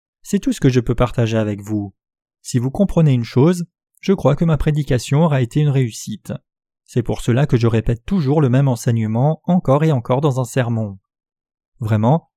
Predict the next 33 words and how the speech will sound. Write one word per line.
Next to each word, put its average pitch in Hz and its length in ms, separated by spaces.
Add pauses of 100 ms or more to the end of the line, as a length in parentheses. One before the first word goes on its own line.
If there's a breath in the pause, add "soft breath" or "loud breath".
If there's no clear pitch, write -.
(300)
nous 123 100
sommes 117 220
ceux 160 180
qui 143 140
ne 120 60
peuvent 113 220
que 143 100
mourir 135 360
de 123 80
nos 117 220
inquiétudes 127 420
du 135 100
lendemain. 110 540 (840)
Vous 170 240
et 196 40
moi 214 180
ne 180 80
pouvons 147 300
qu'être 165 320
ce - 160
genre 143 240
de 120 100
gens 147 240
si 135 180
nous 127 80
ne 123 60
sommes 123 260
que - 120
dans 175 180
nos 131 100
pensées 127 300
charnelles. 113 720 (600)
Cependant, 117 640